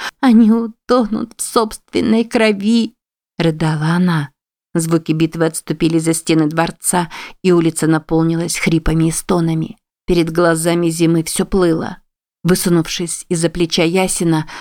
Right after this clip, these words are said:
она увидела, что среди тел бродят какие-то люди, вероятно, отставшие. Они пытались помочь тем, кто еще жив, вытаскивая их из-под мертвых тел.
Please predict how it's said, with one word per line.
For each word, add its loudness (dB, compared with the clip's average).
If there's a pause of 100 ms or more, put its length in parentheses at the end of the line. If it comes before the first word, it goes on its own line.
(180)
она 2
увидела, 0
что -4
среди 0
тел -2
бродят -2
какие-то -2
люди, -2 (320)
вероятно, 0
отставшие. -6 (360)
Они 2
пытались -2
помочь 0
тем, 0
кто -2
еще 2
жив, -2 (280)
вытаскивая 0
их 0
из-под -4
мертвых -2
тел. -2